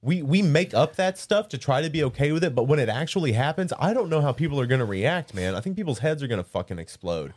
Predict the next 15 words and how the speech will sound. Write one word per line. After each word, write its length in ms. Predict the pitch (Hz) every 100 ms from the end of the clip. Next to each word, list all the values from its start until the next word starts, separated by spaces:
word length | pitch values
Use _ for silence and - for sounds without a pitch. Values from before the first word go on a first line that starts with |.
| - _
because 280 | - 127 139
to 80 | 135
be 200 | 127 151
able 240 | 170 170 156
to, 160 | 139 113 -
to 120 | 139
know 340 | 127 127 156
now 280 | 175 170 185
that, 160 | 147 95
like, 300 | 110 101 - _ _
your 240 | 104 165 196
religion 480 | 151 139 143 113
is 120 | 95 -
probably 520 | - 123 120 98 90
wrong. 560 | 85 98 95 80 50